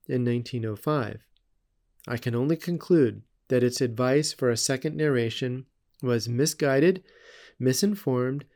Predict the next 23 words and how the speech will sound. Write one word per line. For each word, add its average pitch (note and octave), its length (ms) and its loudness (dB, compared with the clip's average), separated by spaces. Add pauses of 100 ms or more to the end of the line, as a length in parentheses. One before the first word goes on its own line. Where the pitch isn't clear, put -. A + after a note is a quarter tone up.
(140)
and B2 180 -2
corrected B2+ 600 0
by A2+ 160 -6
later A#2 420 0
writings. A2+ 640 -6 (640)
No F3+ 400 8
named F3 500 6
author C3+ 640 0 (100)
from B2+ 200 0
the B2 100 2
House C#3 240 0
of D3+ 100 0
Education A#2 720 0 (180)
or - 200 0 (100)
any F#3 340 6
other C#3+ 280 2
historical C3+ 560 0
source A2 420 -4
that A#2 140 -2
I A#2+ 140 2
can D3+ 200 -4
locate C3 480 -4 (300)
has C3+ 260 -2